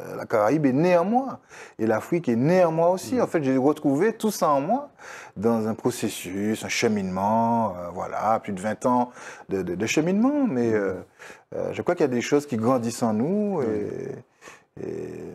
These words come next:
Speaker 1: j'ai fait ce portrait-là parce que ça me parlait et que c'est ce que je ressens aussi. L'Afrique est,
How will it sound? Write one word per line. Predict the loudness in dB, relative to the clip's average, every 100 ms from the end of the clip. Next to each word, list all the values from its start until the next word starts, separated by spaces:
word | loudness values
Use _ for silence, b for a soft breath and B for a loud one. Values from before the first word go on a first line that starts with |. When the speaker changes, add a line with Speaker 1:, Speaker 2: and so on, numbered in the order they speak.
| -12
Speaker 1:
j'ai | -12
fait | -8
ce | -4
portrait-là | 0 0 0 -2 2 0
parce | 0 -8
que |
ça | -8 -4
me | -2
parlait | -2 -2 -2 -2 -2 -4
et | -6
que | -6 -6 -6
c'est | -8
ce | -4
que | -2
je | 0
ressens | 0 -2 -4 -8
aussi. | -8 -6 -2
L'Afrique | -2 -4 -4 -2
est, | 0 -2